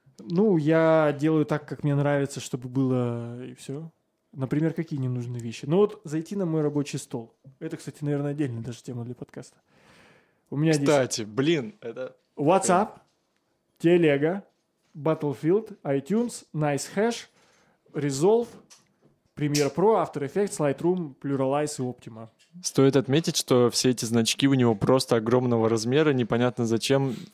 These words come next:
Speaker 2: он их такими сделал. Саша, объясни, пожалуйста.
Speaker 1: Мне так удобно. Мне
Speaker 2: Ты
Speaker 1: очень,
Speaker 2: увеличиваешь
Speaker 1: я,
Speaker 2: зво-,
Speaker 1: я как
Speaker 2: зону
Speaker 1: бы, не-не-не,
Speaker 2: попадания
Speaker 1: смотри,
Speaker 2: курсора.
Speaker 1: во-первых, почему я так делаю? Вот одни иконки, они, мне кажутся красивыми. Сами по себе иконки.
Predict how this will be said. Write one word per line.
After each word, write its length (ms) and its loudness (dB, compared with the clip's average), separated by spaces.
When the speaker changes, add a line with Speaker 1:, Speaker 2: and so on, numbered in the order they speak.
Speaker 2:
он 240 2
их 100 0
такими 340 0
сделал. 640 0
Саша, 360 -2
объясни, 300 -6
пожалуйста. 560 -8
Speaker 1:
Мне 640 2
так 280 -4
удобно. 460 -4
Мне 300 0
Speaker 2:
Ты 80 4
Speaker 1:
очень, 100 8
Speaker 2:
увеличиваешь 360 2
Speaker 1:
я, 100 4
Speaker 2:
зво-, 240 4
Speaker 1:
я 40 2
как 80 6
Speaker 2:
зону 220 6
Speaker 1:
бы, 60 4
не-не-не, 120 -2
Speaker 2:
попадания 560 0
Speaker 1:
смотри, 440 -4
Speaker 2:
курсора. 280 -2
Speaker 1:
во-первых, 400 2
почему 320 -2
я 80 4
так 160 -6
делаю? 440 -4
Вот 220 -6
одни 240 -2
иконки, 480 -6
они, 240 -14
мне 140 -10
кажутся 320 -6
красивыми. 580 -12
Сами 160 -4
по 100 -12
себе 240 -6
иконки. 400 -14